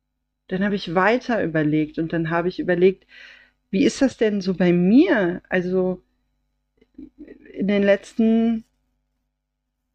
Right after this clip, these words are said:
drei Jahren bin ich hier so richtig durchgestartet mit ganz vielen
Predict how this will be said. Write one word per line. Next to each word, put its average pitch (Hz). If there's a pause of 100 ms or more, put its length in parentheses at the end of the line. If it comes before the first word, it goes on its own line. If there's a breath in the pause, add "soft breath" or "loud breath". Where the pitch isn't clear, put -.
(580)
drei 180
Jahren 196
bin 190
ich 190
hier 196
so 185
richtig - (1400)
durchgestartet 190
mit 185
ganz 190
vielen 202